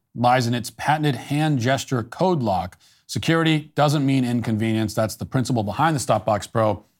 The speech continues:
It's sleek, portable, and discreet, ensuring that your firearm is stowed safely, yet always within reach, whether you're at home or on the go. You always have the Stopbox. Stopbox is offering a buy one, get one free deal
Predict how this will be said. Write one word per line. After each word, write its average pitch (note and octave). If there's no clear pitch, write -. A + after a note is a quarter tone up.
It's G2+
sleek, F3+
portable, D3
and G#2+
discreet, D3+
ensuring D#3
that G#2+
your G#2+
firearm G#2+
is F2+
stowed A#2
safely, A#2+
yet A2
always C3+
within A#2
reach, G2+
whether A#2
you're A2
at G#2
home F3+
or A#2+
on D#3
the C#3+
go. G#2+
You G2
always G#2+
have A2
the F#2
Stopbox. F#2+
Stopbox C#3+
is A2
offering A2
a G2+
buy A#2
one, C#3
get C3
one B2
free C#3+
deal D#3